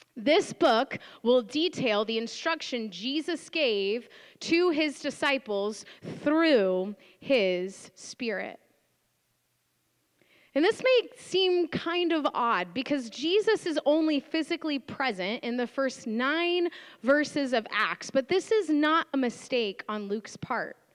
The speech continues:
In fact, Luke is emphasizing one of the most important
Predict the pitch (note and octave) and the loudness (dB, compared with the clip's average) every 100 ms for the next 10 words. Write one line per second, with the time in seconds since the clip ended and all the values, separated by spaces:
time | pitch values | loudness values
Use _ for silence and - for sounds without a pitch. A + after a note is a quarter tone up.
0 | _ _ - - - - B3+ D#4 D#4 E4 | _ _ -20 -20 -8 -2 2 4 4 0
1 | - B3 E4+ F4+ - C#4 D4 D4+ F4+ E4 | -6 0 2 2 -2 -2 0 0 -2 -2
2 | D4 B3 A#3+ A3+ C#4 C#4 C4 B3+ A#3+ - | 0 0 0 0 0 0 0 0 0 -2
3 | B3 A3+ - - - F4 F4 F4 E4+ D#4 | -4 -4 -4 -6 0 0 0 0 0 -2